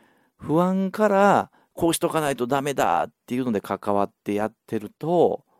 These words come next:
物事ってね、結局うまくいかない方が多いです。圧倒的に。で、長い目に見たらやっぱその方が確率非常に高い。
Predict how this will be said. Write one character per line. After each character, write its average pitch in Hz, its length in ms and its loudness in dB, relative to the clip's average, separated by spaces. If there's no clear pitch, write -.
物 143 300 0
事 117 260 -2
っ 85 60 -8
て - 160 -12
ね、 87 280 -10
結 107 200 -10
局 113 180 -8
う 113 60 0
ま 123 160 -2
く 107 100 -4
い 110 60 -6
か 117 100 -6
な 107 100 -2
い 92 60 -4
方 101 220 0
が 107 180 2
多 160 180 6
い 117 40 4
で 78 100 -8
す。 - 140 -16
圧 104 180 -8
倒 95 100 -6
的 87 200 -14
に。 - 200 -18
で、 110 120 0
長 190 260 2
い 165 80 -2
目 139 80 0
に 113 140 0
見 131 80 0
た 117 80 0
ら 98 60 2
や 90 40 -4
っ - 20 -6
ぱ 90 120 -6
そ 113 120 -6
の 110 60 0
方 110 120 0
が 82 60 -8
確 110 220 -6
率 - 160 -16
非 101 60 -6
常 113 100 -2
に 101 60 -4
高 123 280 -2
い。 - 120 -14